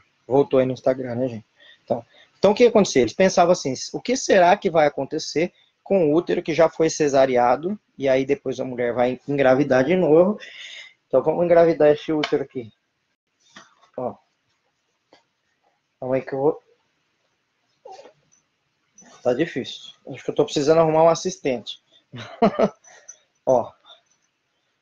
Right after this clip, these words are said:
Então, pronto. Pera aí que ficou torto o bebê aqui dentro. Não dá uma risada não, hein, gente?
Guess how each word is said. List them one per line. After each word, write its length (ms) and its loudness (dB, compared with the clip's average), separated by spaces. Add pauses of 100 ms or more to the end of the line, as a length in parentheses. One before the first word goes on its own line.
(180)
Então, 360 2 (260)
pronto. 280 -2 (540)
Pera 180 -2
aí 60 -2
que 120 -14
ficou 220 -10
torto 380 -2
o 20 -20
bebê 220 -8
aqui 120 -12
dentro. 320 -12 (1400)
Não 120 -12
dá 100 0
uma 80 4
risada 400 4
não, 200 0
hein, 120 -4
gente? 340 -14